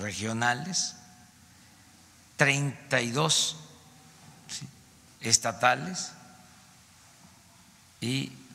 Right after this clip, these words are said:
las secretarías. Esa es la estructura, ¿sí? piramidal de atención en lo territorial.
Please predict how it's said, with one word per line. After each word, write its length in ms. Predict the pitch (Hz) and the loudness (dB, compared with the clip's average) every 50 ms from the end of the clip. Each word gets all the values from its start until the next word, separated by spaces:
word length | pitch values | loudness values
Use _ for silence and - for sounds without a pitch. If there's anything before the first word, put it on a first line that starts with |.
| - - - - - - - - | -20 -20 -20 -20 -20 -20 -14 -6
las 600 | - 107 101 98 - - - - - - - - - - - - - - - - - - - - - | -4 -2 2 2 4 4 4 2 -2 -4 -8 -16 -20 -20 -20 -20 -20 -20 -20 -20 -20 -20 -20 -12 -4
secretarías. 840 | - - 123 101 120 120 110 104 110 107 104 95 90 - - - - - - - - - - - - - - - - - - - - - | -2 -2 -2 0 -2 -4 -4 -4 -6 -6 -6 -6 -8 -8 -10 -12 -14 -14 -20 -20 -20 -20 -20 -20 -20 -20 -20 -20 -20 -20 -20 -20 -20 -8
Esa 180 | - - 120 135 | 2 2 2 2
es 100 | 123 110 | 2 -2
la 60 | 117 | -2
estructura, 520 | 107 - - 98 90 78 - 104 98 - - - - | -2 -2 -2 -4 -6 -8 -8 -10 -10 -10 -14 -18 -18
¿sí? 140 | - - - - - - - | -18 -18 -18 -18 -20 -20 -12
piramidal 480 | - 98 95 98 95 98 95 92 90 92 - - - - - - - - - - - - - - - - | -10 -8 -6 -6 -6 -6 -8 -8 -10 -12 -14 -20 -20 -20 -20 -20 -20 -20 -20 -20 -20 -20 -20 -20 -16 -10
de 80 | - 101 | -8 -8
atención 380 | 92 - 101 92 - - 85 - - - - - - - - - - - - - - - - - - - - - - - | -6 -6 -4 -4 -4 -4 -6 -10 -16 -20 -20 -20 -20 -20 -20 -20 -20 -20 -20 -20 -20 -20 -20 -20 -20 -20 -20 -20 -10 -6
en 120 | - 113 | -4 -2
lo 120 | 117 113 107 | -2 -2 0
territorial. 640 | - 123 110 113 113 - 120 113 110 107 98 92 | 0 0 2 0 -2 0 -2 -2 0 -2 -4 -4